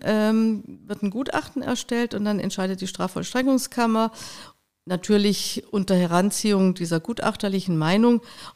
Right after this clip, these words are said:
ob von der Person noch weiter eine Gefährdung für die Allgemeinheit ausgeht. Wenn nicht, kann man nach fünfzehn Jahren entlassen werden.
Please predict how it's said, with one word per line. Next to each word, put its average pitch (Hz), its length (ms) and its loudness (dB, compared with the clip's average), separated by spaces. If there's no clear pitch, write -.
ob 202 240 -2
von 190 200 -4
der 170 140 0
Person 185 640 2
noch 185 240 -6
weiter 185 320 0
eine 170 200 -2
Gefährdung 175 540 -2
für - 180 -6
die 156 140 -4
Allgemeinheit 165 640 -2
ausgeht. 226 600 -2
Wenn 160 160 -2
nicht, 220 460 0
kann 190 100 -8
man 170 80 2
nach 170 80 2
fünfzehn 185 420 -6
Jahren 165 240 0
entlassen 208 540 0
werden. 226 400 2